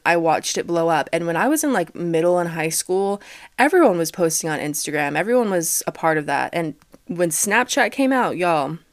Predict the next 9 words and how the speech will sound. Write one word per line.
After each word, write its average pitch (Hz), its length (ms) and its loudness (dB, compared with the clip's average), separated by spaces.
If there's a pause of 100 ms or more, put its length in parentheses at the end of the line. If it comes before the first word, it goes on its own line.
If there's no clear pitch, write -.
(640)
I 254 80 6
was 247 180 2
popping 165 300 -4
off 165 200 0
on 151 120 -4
Snapchat. 156 480 -4 (340)
And 262 80 2
it's 311 100 2
because 339 240 4